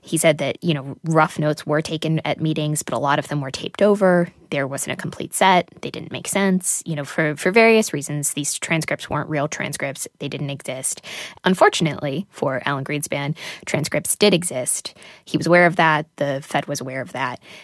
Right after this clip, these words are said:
And that became public knowledge because somebody leaked the news to a wire service within Washington and to the committee that was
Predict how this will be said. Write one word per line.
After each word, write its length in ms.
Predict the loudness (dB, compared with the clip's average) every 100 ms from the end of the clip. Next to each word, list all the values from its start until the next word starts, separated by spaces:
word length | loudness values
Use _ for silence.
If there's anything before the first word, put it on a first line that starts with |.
| _ 0
And 520 | 2 2 -2 -4 -8 _ 2
that 240 | 4 2 -2
became 480 | -10 -6 -6 -6 -8
public 360 | -8 -4 -4 2
knowledge 540 | 6 6 6 2 -2
because 300 | -4 -4 -2
somebody 440 | -2 -2 -2 -4 -10
leaked 460 | -10 -12 -8 -8 -2
the 80 | 0
news 380 | 0 -6 -6 -6 -4
to 340 | -2 -2 -4 -2
a 280 | 0 0 -6
wire 460 | -6 0 2 2 0
service 420 | -4 -2 -4 -4
within 220 | -4 -4
Washington 580 | -4 -4 -4 -4 -4 -4
and 260 | -6 -6 -2
to 160 | -2 -2
the 80 |
committee 400 | -4 -6 -6 -8
that 160 | -8 -6
was 300 | -4 -2 -4